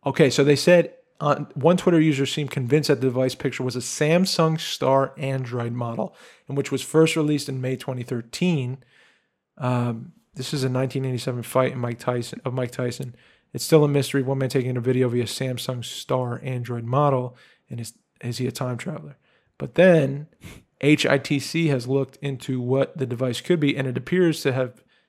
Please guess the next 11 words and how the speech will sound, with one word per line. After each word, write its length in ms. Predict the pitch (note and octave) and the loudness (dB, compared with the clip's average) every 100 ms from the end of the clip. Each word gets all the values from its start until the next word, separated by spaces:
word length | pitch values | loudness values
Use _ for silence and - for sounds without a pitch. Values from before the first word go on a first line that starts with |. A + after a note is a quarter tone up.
| _ | _
solved 680 | - - C3+ D#3+ F#3+ F#3+ | -8 0 4 6 6 2
the 60 | F#3+ | 0
mystery. 540 | F#3+ C4 - - A2+ - _ - | 2 2 0 -8 -10 -12 _ -14
Instead 260 | - F3 | 0 2
of 100 | F#3+ | 4
being 160 | F3 F3+ | 2 2
a 40 | |
smartphone, 480 | E3 F#3+ G3 F#3 F3 | 0 0 0 0 -2
as 80 | D3 | -2
many 140 | E3+ | -2
believe, 400 | D#3+ E3+ F3+ C#3+ | 0 2 0 0